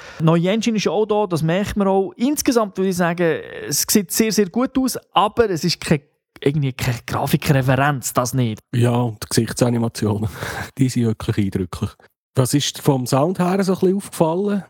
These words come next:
Speaker 2: Mir hat es so ein bisschen, ein bisschen steril gedünkt. Ich weiss nicht, wie ich das soll sagen, aber es, äh, in anderen Shootern habe ich das Gefühl gehabt,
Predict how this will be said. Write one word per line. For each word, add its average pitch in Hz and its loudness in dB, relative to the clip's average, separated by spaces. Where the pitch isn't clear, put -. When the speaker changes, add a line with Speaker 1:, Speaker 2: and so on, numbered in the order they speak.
Speaker 2:
Mir 165 2
hat 202 -2
es - -6
so 147 0
ein 170 0
bisschen, - -
ein 165 0
bisschen 151 -4
steril 165 2
gedünkt. 160 2
Ich 151 4
weiss 156 0
nicht, 156 -4
wie 151 2
ich 139 -2
das 143 -2
soll 135 2
sagen, 135 -2
aber 127 -2
es, - -4
äh, 139 0
in 156 4
anderen 185 2
Shootern 180 0
habe 156 2
ich 139 0
das - -8
Gefühl 160 2
gehabt, 151 0